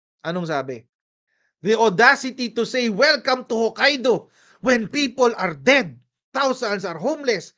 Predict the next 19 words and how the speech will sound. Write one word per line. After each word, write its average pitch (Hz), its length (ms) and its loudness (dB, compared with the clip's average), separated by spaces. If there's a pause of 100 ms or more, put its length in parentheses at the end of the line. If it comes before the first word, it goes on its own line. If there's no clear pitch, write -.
(240)
needing 277 480 -6
immediate 240 640 -2
help. 254 480 2
We 233 160 -4
are 240 160 2
still 226 400 -4
clueless 277 640 -4 (320)
of 254 80 4
his 247 240 -4
whereabouts 233 640 0
in 254 240 -8
the 247 80 4
midst 247 320 -8
of 214 160 -8
the 220 80 0
storm. 233 480 -4
But 208 240 -2
yeah, 220 320 0 (240)
welcome 196 560 2